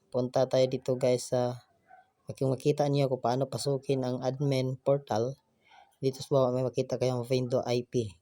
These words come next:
Itong Vindo I P guys, ito ang i-click natin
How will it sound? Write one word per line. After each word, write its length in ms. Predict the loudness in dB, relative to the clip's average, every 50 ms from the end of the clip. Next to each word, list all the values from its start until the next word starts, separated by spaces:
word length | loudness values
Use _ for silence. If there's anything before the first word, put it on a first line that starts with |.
| _
Itong 240 | -10 -4 -2 -2 0
Vindo 240 | 0 0 2 2 4
I 160 | 4 4 2
P 160 | 2 0 0
guys, 320 | 2 2 2 2 0 -2 -4
ito 180 | -6 -2 -2
ang 140 | -2 0 -2
i-click 320 | -4 -4 -2 -2 -2 -2 -2
natin 400 | -4 -2 0 0 -2 -2 -4